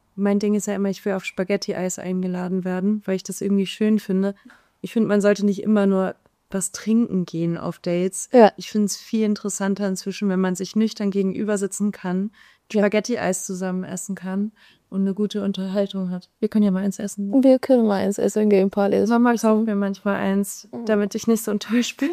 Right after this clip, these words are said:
Speaker 1: von der Männerwelt, die mir immer alle keins kaufen. Ja, zu verstehen, dass man irgendwann eine dollere Erwartungshaltung hat, obwohl es nett ist und respektvoll ist.
Speaker 2: Ja, i-, irgendwas muss da sein. Ich finde, da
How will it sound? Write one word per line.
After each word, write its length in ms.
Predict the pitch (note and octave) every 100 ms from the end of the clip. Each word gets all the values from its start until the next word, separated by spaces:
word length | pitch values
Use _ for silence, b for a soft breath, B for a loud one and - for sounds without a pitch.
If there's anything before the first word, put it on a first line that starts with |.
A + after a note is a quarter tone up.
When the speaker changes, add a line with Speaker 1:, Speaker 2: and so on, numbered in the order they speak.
| C#4
Speaker 1:
von 160 | F#4+ D#4+
der 160 | D4+
Männerwelt, 760 | C4+ C#4+ D4 C#4 A#3+ A#3 A#3+ A#3+
die 100 | A#3
mir 200 | A3+ A3
immer 300 | G#3+ G#3 A3
alle 200 | - G#3+
keins 380 | G#3 A#3 G#3+ G#3+
kaufen. 500 | - F#3+ G3 - G#3 - B4+ A#4+ G#4+ F#4 D#4
Ja, 200 | G#3+ F#3
zu 180 | F#3 -
verstehen, 440 | G3 G3 A#3+ A#3 G#3+
dass 180 | G3+
man 160 | G3+ G3
irgendwann 540 | - G#3 G3 F#3+ F#3
eine 240 | F#3 F3+ F3+
dollere 320 | - F#3+ F#3+ F#3
Erwartungshaltung 1000 | F3+ F3 F3+ - F#3+ - F#3 F3+ F#3
hat, 160 | F3+ F3+
obwohl 400 | - - F#3+ G3+
es 160 | G3 -
nett 260 | F#3 F#3
ist 260 | - F#3+ -
und 120 | F#3
respektvoll 600 | F3 F3+ - F3+ - F3+
ist. 400 | F3+ G3 G#3+ - - -
Speaker 2:
Ja, 240 | A3+ B3+ - - - _ _ _ -
i-, 60 | - _
irgendwas 540 | A#3+ C4 A#3 A#3 -
muss 280 | G#3+ G#3 G3
da 180 | - E3+
sein. 200 | E3 D#3+
Ich 120 | E3
finde, 240 | - G3 F#3+
da 240 | F#3+ F3